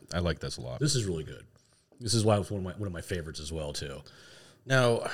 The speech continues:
Speaker 1: so I know they suggest doing it with, like, cold ginger ale. I don't know if I wanna ruin it with ginger ale.
Speaker 2: I, I, you know, I'm,
Speaker 1: I don't
Speaker 2: I don't
Speaker 1: know
Speaker 2: know
Speaker 1: if
Speaker 2: if
Speaker 1: I
Speaker 2: I'd make a
Speaker 1: do.
Speaker 2: cocktail with this. See, that's what I'm saying. Like, this is just, like, to me,
Speaker 1: I
Speaker 2: that's
Speaker 1: mean, I, I guess I would try it once.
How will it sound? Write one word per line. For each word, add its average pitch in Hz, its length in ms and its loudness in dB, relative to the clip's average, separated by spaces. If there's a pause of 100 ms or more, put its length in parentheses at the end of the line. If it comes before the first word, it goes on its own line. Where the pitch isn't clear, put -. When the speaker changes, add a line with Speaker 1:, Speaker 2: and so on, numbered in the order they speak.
(560)
Speaker 1:
so - 300 2
I 127 40 2
know 147 160 2
they 127 100 2
suggest 87 600 -2
doing 85 280 -4
it 71 120 -6
with, 78 220 -8
like, 76 280 -8 (480)
cold 82 680 -4 (260)
ginger 78 320 -8
ale. 85 300 -4 (600)
I - 100 0
don't 117 180 -4
know 135 120 -4
if 139 120 -8
I 117 60 -6
wanna 110 260 -8
ruin 98 220 -20
it 76 80 -20
with 76 100 -20
ginger - 200 -20 (720)
ale. 104 80 8
Speaker 2:
I, 117 40 12 (120)
I, - 20 0
you 139 80 10
know, 139 160 8
I'm, 139 180 4 (100)
Speaker 1:
I 101 80 -6
don't 127 120 6
Speaker 2:
I 175 60 8
don't - 140 6
Speaker 1:
know - 60 6
Speaker 2:
know 208 40 8
Speaker 1:
if - 60 8
Speaker 2:
if - 40 8
Speaker 1:
I 170 40 10
Speaker 2:
I'd 160 60 6
make 151 120 8
a - 20 8
Speaker 1:
do. - 60 -2
Speaker 2:
cocktail - 340 0
with - 80 -10
this. 95 140 0
See, 151 60 6
that's 165 120 8
what 190 60 12
I'm - 40 6
saying. 165 140 8
Like, 127 160 6 (220)
this 180 140 6
is 202 140 4
just, 165 200 4
like, 139 200 4
to 180 100 2
me, 220 100 2
Speaker 1:
I 208 40 6
Speaker 2:
that's 139 120 8
Speaker 1:
mean, 160 160 10
I, 120 200 6
I 147 200 10
guess 156 240 4
I 185 40 0
would 151 160 6
try 104 220 6
it 82 100 4
once. 71 460 -2